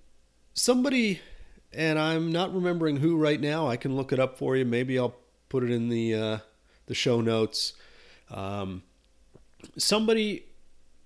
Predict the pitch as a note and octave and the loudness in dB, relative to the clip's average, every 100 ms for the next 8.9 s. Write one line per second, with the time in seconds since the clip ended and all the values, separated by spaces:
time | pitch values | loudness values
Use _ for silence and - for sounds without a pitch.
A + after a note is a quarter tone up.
0 | - - - - D#3+ A2+ C#3+ C3 - - | -20 -20 -10 -4 -2 0 2 2 -2 -4
1 | G#2 G#2 B2+ - _ _ _ _ _ _ | -4 -4 -8 -12 _ _ _ _ _ _
2 | _ _ - A#2 B2+ B2 B2 A#2+ - - | _ _ -20 -6 -2 0 -2 -4 -6 -16
3 | - _ _ _ _ - E3+ F3+ E3 - | -20 _ _ _ _ -2 2 4 4 0
4 | - D#3 D3 - C3+ C3+ C3+ A#2 G#2+ G2+ | 0 2 2 0 0 2 4 2 2 -2
5 | G2 - C3 A#2 A2 - _ D3+ F#3 G3 | -4 -4 -4 -4 -4 -14 _ -8 -6 -8
6 | - - - E3+ E3 C#3+ A#2+ A2+ A2 G#2+ | -10 -6 -4 -2 0 0 0 0 -2 -4
7 | G#2 - - - - _ _ _ _ B2 | -6 -16 -20 -20 -20 _ _ _ _ -8
8 | A2 A2+ B2 - A2+ G2+ F2 F2 F#2+ | -2 0 2 0 -2 -4 -4 -6 -10